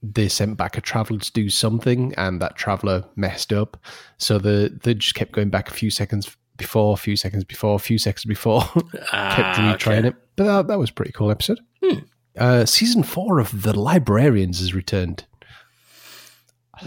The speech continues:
Speaker 2: Yay.
Speaker 1: <laughs> It's a real guilty pleasure of mine. It's really silly. I think there's been two films, and we're, we're now on season four.
Speaker 2: Mm-hmm.
Speaker 1: Um, it's kind of, did you ever get into, like, Eureka and Warehouse thirteen?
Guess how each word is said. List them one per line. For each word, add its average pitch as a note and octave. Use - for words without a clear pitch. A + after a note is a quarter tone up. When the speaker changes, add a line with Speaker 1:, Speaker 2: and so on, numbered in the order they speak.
Speaker 2:
Yay. A#2+
Speaker 1:
<laughs> -
It's -
a A#2
real A2
guilty A2
pleasure G2
of G2
mine. G2
It's -
really A2
silly. G2+
I -
think -
there's C#3
been C#3
two -
films, A#2
and G#2
we're, G2+
we're G#2+
now G#2
on G2+
season G2+
four. F#2+
Speaker 2:
Mm-hmm. A2+
Speaker 1:
Um, B2
it's E3
kind A3
of, E3+
did A#3+
you B3
ever A#3
get A3+
into, -
like, F3
Eureka C#3
and G2+
Warehouse G2+
thirteen? G2